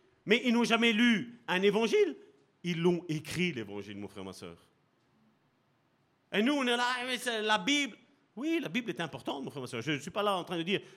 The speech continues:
que la Bible n'est pas importante. Karine, quand, euh, Christina, quand hier je lui ai dit, « Cette Bible-là, Dieu m'a dit de ne plus jamais l'utiliser. »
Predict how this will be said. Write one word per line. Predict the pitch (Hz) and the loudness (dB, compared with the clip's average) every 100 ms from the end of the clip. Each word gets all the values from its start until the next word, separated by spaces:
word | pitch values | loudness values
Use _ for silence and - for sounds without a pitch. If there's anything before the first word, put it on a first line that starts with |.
| _ | _
que | 165 | 0
la | 165 | 0
Bible | 185 | 0
n'est | 175 | -2
pas | 147 170 | -2 -4
importante. | 170 165 381 381 226 | -4 -6 -4 -6 -4
Karine, | 170 220 208 | -4 -4 -2
quand, | 180 165 | -4 0
euh, | 156 151 | 0 0
Christina, | 143 185 196 214 | -4 -8 -2 -2
quand | 208 | -2
hier | 170 170 | -2 -2
je | 156 | -2
lui | 165 | -4
ai | |
dit, « | 170 196 - - | -2 -6 -8 -20
Cette | - 151 | -8 -6
Bible-là, | 170 165 180 | -6 -2 -2
Dieu | 170 | 0
m'a | 165 | -2
dit | 160 | -4
de | 151 | -2
ne | 151 143 | 0 -2
plus | 143 147 | -4 -4
jamais | 143 147 | -2 0
l'utiliser. » | 143 143 151 214 | 0 -2 -2 -4